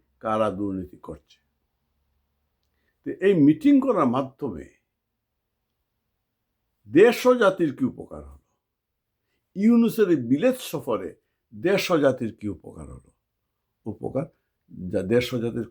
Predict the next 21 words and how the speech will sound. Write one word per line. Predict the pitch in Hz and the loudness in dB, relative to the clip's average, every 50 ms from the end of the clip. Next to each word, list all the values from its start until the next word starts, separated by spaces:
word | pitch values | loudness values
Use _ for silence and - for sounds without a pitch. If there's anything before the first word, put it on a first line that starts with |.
| _ _ | _ _
কোনোই | 151 180 240 277 302 277 214 156 | -2 2 2 4 4 4 4 2
উপকার | 127 92 - 104 92 107 98 90 | 2 2 -2 -6 -6 -6 -6 -6
হয়নি। | 82 85 82 76 - - 82 | -6 -8 -8 -8 -10 -10 -12
ইউনূসের | - - 139 143 143 147 147 143 - 151 131 127 | -8 -4 0 0 2 2 0 -2 -4 -8 -10 -10
কোনো | - 127 131 147 139 | -8 -4 -2 -2 -2
সফরই | 139 - - 101 - - 170 175 180 196 262 - - _ _ _ _ 101 | -4 -8 -14 -20 -10 -4 -4 -2 -2 -2 -4 -8 -10 _ _ _ _ -6
দেশ | 107 117 - 139 | -6 -4 -2 0
ও | 123 117 | -2 2
জাতির | 110 113 110 110 - 110 107 104 | 2 2 2 2 0 -4 -4 -2
জন্য | 107 110 113 113 107 - - _ _ | 0 0 0 0 -2 -4 -8 _ _
কিছু | - - - 113 98 87 | -20 -18 -14 -14 -10 -2
বয়ে | 98 101 101 104 104 | 0 2 2 2 2
নিয়ে | 104 98 92 87 | 2 0 0 -2
আনতে | 80 78 85 - - 87 | -4 -6 -8 -10 -14 -18
পারে | - - 98 92 82 - | -16 -10 -10 -10 -10 -10
না, | - _ _ _ _ _ _ _ _ _ _ _ _ _ _ _ _ _ _ _ _ _ _ _ _ _ _ _ _ _ _ _ _ _ _ _ _ 107 | -14 _ _ _ _ _ _ _ _ _ _ _ _ _ _ _ _ _ _ _ _ _ _ _ _ _ _ _ _ _ _ _ _ _ _ _ _ 0
বরং | 127 151 185 175 - - _ | 0 2 2 0 -4 -8 _
উপকার | 190 175 - - 277 269 254 233 190 | -16 -10 -2 0 2 4 4 4 4
হয়েছে | 156 151 131 127 123 123 - - - - _ _ _ _ _ _ _ _ - | 2 2 2 0 0 -2 -6 -10 -12 -12 _ _ _ _ _ _ _ _ 2
ইউনূসের। | 220 254 269 262 226 175 - - - - 76 71 _ _ _ _ _ _ _ _ _ _ _ _ _ _ _ _ _ _ _ _ _ _ _ _ _ _ _ _ _ _ _ _ - | 4 6 6 6 6 4 0 -2 -6 -12 -14 -16 _ _ _ _ _ _ _ _ _ _ _ _ _ _ _ _ _ _ _ _ _ _ _ _ _ _ _ _ _ _ _ _ -6
আর | - - | -4 -4